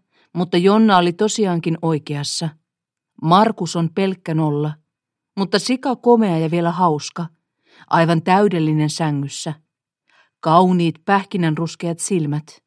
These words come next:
Ei. Markus oli mitättömyys, eikä saisi enää koskaan tallata Sofiaa jalkoihinsa. Sen piti päättyä, ja sen piti päättyä tässä ja nyt. Sofia sulkee asunnon oven takanaan ja lukitsee sen.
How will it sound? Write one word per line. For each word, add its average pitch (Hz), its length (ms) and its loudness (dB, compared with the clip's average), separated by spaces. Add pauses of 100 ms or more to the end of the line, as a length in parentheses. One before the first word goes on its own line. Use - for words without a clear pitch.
(880)
Ei. 160 320 -4 (680)
Markus 277 640 2
oli 226 200 2
mitättömyys, 180 880 0 (240)
eikä 262 240 0
saisi 285 320 0
enää 254 220 0
koskaan 240 540 -4
tallata 220 380 -2
Sofiaa 196 480 -2
jalkoihinsa. 151 840 -4 (520)
Sen 196 260 2
piti 233 300 -2
päättyä, 151 600 -4 (380)
ja 190 80 0
sen 220 220 4
piti 254 260 0
päättyä 226 560 -2
tässä 233 440 -6
ja 165 140 -2
nyt. 156 420 -6 (1700)
Sofia 180 420 0
sulkee 165 440 -2
asunnon 175 500 0
oven 180 280 -2
takanaan 180 540 -2
ja 175 80 0
lukitsee 196 500 -4
sen. 156 380 -6